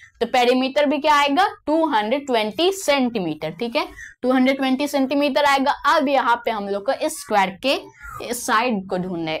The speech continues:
इस, इस स्क्वायर के साइड्स को ढूंढना है। तो इस, एक ये एक बात है कि, हाँ, इस, एक स्क्वायर के सारे साइड्स इक्वल होते हैं, सारे स्क्वायर्स इक-, इक्वल होते हैं। तो हम लोग यहाँ पे लिखते हैं perimeter of square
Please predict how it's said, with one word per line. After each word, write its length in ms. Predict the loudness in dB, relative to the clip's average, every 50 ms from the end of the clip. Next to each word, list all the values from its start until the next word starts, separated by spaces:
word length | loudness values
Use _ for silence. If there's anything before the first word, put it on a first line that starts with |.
| -8 -8
इस, 140 | -4 -2
इस 360 | 0 0 2 0 0 -2 -4 -4
स्क्वायर 260 | -2 -2 0 0 0
के 160 | -2 -4 -4
साइड्स 380 | -2 0 0 0 0 -2 -4 -6
को 120 | -6 -6
ढूंढना 220 | -4 -4 -4 -6
है। 100 | -8 -10 -10 -10
तो 100 | -8 -8 -8
इस, 220 | -6 -8 -8 -8 -6
एक 300 | -6 -4 -4 -4 -4 -2
ये 180 | 0 2 4 4 4
एक 240 | 2 0 -2 -2 0
बात 280 | 2 2 2 2 0 -2
है 80 | -2 -2
कि, 200 | -2 -4 -4 -6 -8 -12 -16 -16 -14 -6 0
हाँ, 360 | 2 4 4 4 4 2 0 -4
इस, 200 | -10 -10 -6 -4
एक 440 | -2 0 0 0 0 -2 -4 -6 -6
स्क्वायर 300 | -6 -2 0 0 0 0
के 160 | -2 -4 -4
सारे 380 | -2 0 2 2 2 2 0 0
साइड्स 460 | 0 0 0 2 0 0 -4 -8 -6 -4
इक्वल 420 | -2 -2 -2 0 0 0 0 0 -2
होते 280 | -4 -6 -6 -6 -8
हैं, 160 | -8 -8 -10
सारे 320 | -8 -2 0 0 2 0 0
स्क्वायर्स 460 | -2 0 2 2 2 2 -2 -4 -8 -10
इक-, 280 | -10 -10 -10 -8 -8
इक्वल 380 | -6 -6 -4 -2 -2 -2 -2 -2
होते 220 | -4 -8 -10 -12
हैं। 100 | -12 -12 -14 -20 -20 -20 -20 _ _ _ _ _
तो 40 | 2
हम 100 | 4 4
लोग 120 | 4 4 4
यहाँ 140 | 2 2 2
पे 60 | 2
लिखते 280 | 2 2 0 0 -2 -2
हैं 100 | -2 0
perimeter 580 | 0 2 2 2 2 2 2 2 2 2 2 2
of 120 | 2 0
square 400 | -2 -4 -4 -2 -2 0 -2 -2